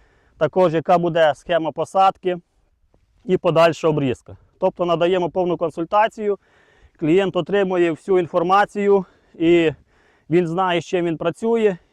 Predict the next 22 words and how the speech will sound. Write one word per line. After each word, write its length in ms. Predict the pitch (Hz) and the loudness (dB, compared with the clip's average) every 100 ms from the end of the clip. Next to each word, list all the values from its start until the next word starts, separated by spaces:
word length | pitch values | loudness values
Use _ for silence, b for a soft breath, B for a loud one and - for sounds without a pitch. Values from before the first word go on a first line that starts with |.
| - | -2
і 240 | 170 165 | 0 0
в 60 | 151 _ _ _ _ _ _ _ _ _ | -2 _ _ _ _ _ _ _ _ _
такому 500 | 147 - 196 185 175 | -8 -2 0 2 2
випадку 560 | 156 - 202 196 - 180 | 0 0 0 0 0 -4
у 220 | 160 170 | -4 -4
майбутньому 800 | 165 156 196 190 185 175 170 - _ _ _ | -4 0 0 0 -2 -4 -4 -6 _ _ _
можна 340 | 165 175 160 160 | 0 0 2 0
уникнути 560 | 156 185 180 170 170 | -2 -2 -4 -4 -4
багатьох 420 | 147 151 - 165 151 | 0 0 0 -2 -2
проблем. 480 | 151 147 135 107 110 | -4 -4 -2 -4 -8
Тому 260 | 156 185 | -4 -2
що, 280 | - 180 156 - b b b - | 0 2 2 0 b b b -6
як 180 | 139 | -2
я 100 | 185 | 0
сказав 340 | 170 185 170 170 | 0 0 0 0
на 100 | 160 | -2
початку, 520 | 180 208 208 - 185 | -4 -2 -2 0 -6
що 360 | - 180 165 147 _ | -2 2 2 2 _
сортопідщепна 720 | 175 156 165 165 - 175 170 | -4 -2 -4 -4 -4 -4 -4
комбінація — 680 | 175 165 180 196 190 - 175 | -4 -4 -4 -4 -4 -2 -2
це 240 | - 180 170 | 0 0 0
взагалі 600 | 151 160 160 180 185 | 2 0 2 2 2